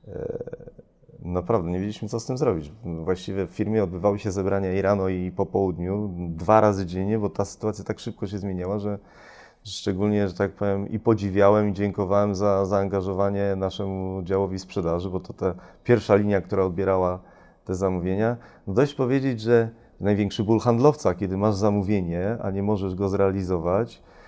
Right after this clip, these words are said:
Myśmy mieli, robiliśmy wiele, żeby ten towar zdobyć skądś od producentów różnych, a przez te lata kariery znam naprawdę wielu,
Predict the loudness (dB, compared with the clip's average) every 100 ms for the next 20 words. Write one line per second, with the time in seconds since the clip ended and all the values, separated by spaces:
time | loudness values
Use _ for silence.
0 | -20 -2 0 0 2 4 4 4 2 0
1 | 2 2 0 -2 -6 _ _ 0 2 2
2 | 0 0 4 6 6 4 0 0 0 0
3 | 2 4 4 2 4 4 4 0 -4 0
4 | 0 0 -2 -4 -4 -4 -4 -2 -2 -2
5 | -6 -2 -2 -2 -6 -6 -4 -4 -4 -10
6 | -20 -14 -10 -4 2 4 4 4 2 0
7 | -2 -14 -14 -2 2 4 2 2 2 2
8 | 0 2 2 2 0 0 0 2 2